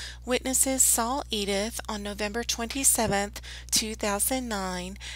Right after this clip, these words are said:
as she left the Ukrainian Christian Center in the two hundred block of Hardy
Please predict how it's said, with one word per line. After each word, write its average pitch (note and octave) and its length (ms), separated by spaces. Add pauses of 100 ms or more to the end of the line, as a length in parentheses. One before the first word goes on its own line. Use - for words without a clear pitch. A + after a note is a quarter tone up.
(100)
as A3 120
she A#3+ 220
left A3 420
the A3 100
Ukrainian A3 760
Christian A3+ 500
Center F#3+ 600 (300)
in A3 160
the A3 80
two B3+ 260
hundred B3 460
block G3 360
of G#3+ 140
Hardy G#3 480